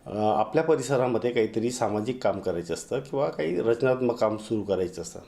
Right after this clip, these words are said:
आणि हे रचनात्मक काम किंवा सा-, सार्वजनिक काम किंवा विकासाचं काम सुरू करण्यासाठी ज्या काही कायदेशीर गोष्टी असतात,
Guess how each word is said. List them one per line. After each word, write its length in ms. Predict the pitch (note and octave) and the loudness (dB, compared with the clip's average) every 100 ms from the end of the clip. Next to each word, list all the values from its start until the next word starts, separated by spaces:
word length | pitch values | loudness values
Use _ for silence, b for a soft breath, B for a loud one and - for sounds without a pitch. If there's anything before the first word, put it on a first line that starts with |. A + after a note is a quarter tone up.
| - - - - - - - - - B B B B B | -20 -20 -20 -20 -20 -20 -20 -20 -20 B B B B B
आणि 400 | - G2+ B2+ B2+ - - - - - | -2 2 2 2 -4 -16 -20 -20 -18
हे 260 | - - D#3 | -10 2 4
रचनात्मक 560 | C3+ B2+ B2+ B2 B2 - | 4 2 2 2 -2 2
काम 280 | G#2+ A#2 B2+ - - | 0 0 -4 -10 0
किंवा 240 | A2 A2+ | 2 4
सा-, 320 | A#2 G#2 - | 4 0 0
सार्वजनिक 600 | G2 A2+ G#2 G2+ G2+ G2+ | -4 0 0 0 -2 -2
काम 180 | F2 F2+ | -4 -4
किंवा 240 | G2 G2+ | -4 -2
विकासाचं 500 | G#2 G#2 A2+ - - | -2 0 -2 -4 -8
काम 200 | - - - - - - B B B B B - - - | -6 -6 -6 -14 -20 -20 B B B B B -20 -20 -12
सुरू 300 | - C#3+ F#3 | 0 2 4
करण्यासाठी 880 | D3 G#2 F#2+ F#2+ E2+ G#2 C#3 E3 - - - - - - A#2+ | 4 4 2 -2 -2 -4 -6 -8 -14 -18 -20 -20 -20 -12 0
ज्या 100 | C3 | 2
काही 180 | D#3 E3+ | 2 2
कायदेशीर 540 | C3 A#2 A2+ - C3 | 2 2 0 0 -2
गोष्टी 320 | A2 G#2+ - G#2+ | 0 -2 -2 -4
असतात, 220 | - | -2